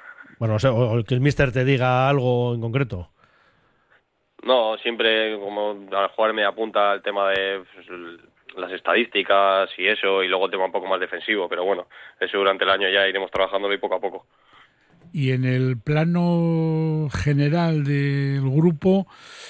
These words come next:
Speaker 3: el preguntarte <laughs> quién es tu favorito, pues todos
Speaker 1: Hombre.
Speaker 3: vemos que el favorito es el Tenerife,
Speaker 1: Pero
Speaker 3: ¿no?
Speaker 1: es que tú fíjate, quince de quince, trece goles a favor, uno en contra. Es que qué números.
Speaker 3: Pero tú, ¿qué equipos, por lo que estás viendo,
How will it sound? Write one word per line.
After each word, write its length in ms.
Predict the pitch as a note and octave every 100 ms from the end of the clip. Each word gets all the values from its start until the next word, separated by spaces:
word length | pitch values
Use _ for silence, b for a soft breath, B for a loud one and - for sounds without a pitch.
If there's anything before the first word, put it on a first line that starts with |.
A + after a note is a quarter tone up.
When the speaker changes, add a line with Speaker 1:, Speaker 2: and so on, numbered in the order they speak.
| B
Speaker 3:
el 160 | C#3+
preguntarte 1000 | B2+ C#3+ C#3+ C#3+ E3 D#3 D#3+ A#2 G3 C#3
<laughs> 60 | C3
quién 220 | D#3+ E3
es 140 | D#3+ -
tu 120 | D3+
favorito, 680 | C#3+ D3+ D#3+ E3+ D#3+ F3 F3+ B B B
pues 220 | - B2
todos 240 | - D#3 C#3+
Speaker 1:
Hombre. 120 | F#2
Speaker 3:
vemos 180 | - D#3
que 60 | D3
el 60 | C#3
favorito 460 | D3 C3+ E3+ F3+
es 80 | F3
el 100 | D#3
Tenerife, 480 | B2+ B2 C3 D#3+ A2
Speaker 1:
Pero 80 | G2
Speaker 3:
¿no? 60 |
Speaker 1:
es 60 | D#3
que 40 |
tú 100 | G#2+
fíjate, 300 | B2 D3+ C3+
quince 260 | A#2 C#3 C#3
de 120 | C3+
quince, 460 | B2 C#3 C3+ E3+ - _ _ _
trece 240 | - D3+ E3
goles 220 | E3 C#3+
a 60 |
favor, 240 | C3 C#3 C#3+
uno 140 | D3+
en 60 | A#2
contra. 420 | D3 A2 F2 E2+
Es 80 | F#2
que 100 | G2+
qué 100 | C3
números. 460 | C3 B2+ F2 - - F3+ -
Speaker 3:
Pero 300 | C#3+ C#3 C3+
tú, 400 | - F#3+ F#3+ F#3 -
¿qué 120 | F#3+
equipos, 760 | C#3+ - D#3+ - D#3 C3+ - _ A#3+ E3+ _ _ _ _ _
por 120 | D3+
lo 120 | C#3
que 80 | C#3
estás 260 | D3+ A#3 F#3+
viendo, 380 | D3+ B2+ A#2